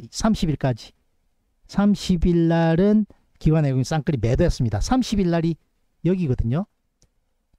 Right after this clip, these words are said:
도지에 가깝잖아. 아래 윗골이 달았잖아. 그죠? 못 올라갔어요. 그날은. 그 전에 올라갈 때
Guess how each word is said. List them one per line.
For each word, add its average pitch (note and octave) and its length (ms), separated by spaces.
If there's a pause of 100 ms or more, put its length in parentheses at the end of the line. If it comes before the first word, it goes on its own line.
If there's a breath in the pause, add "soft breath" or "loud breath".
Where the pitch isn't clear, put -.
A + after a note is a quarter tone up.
(260)
도지에 F#3+ 300
가깝잖아. A2 520 (420)
아래 D#3 300
윗골이 F3 300
달았잖아. A2 400 (380)
그죠? F3+ 240 (180)
못 A#2+ 180
올라갔어요. C#3 800
그날은. C3+ 380 (480 loud breath)
그 - 140
전에 G3 220
올라갈 G3+ 340
때 C#3+ 340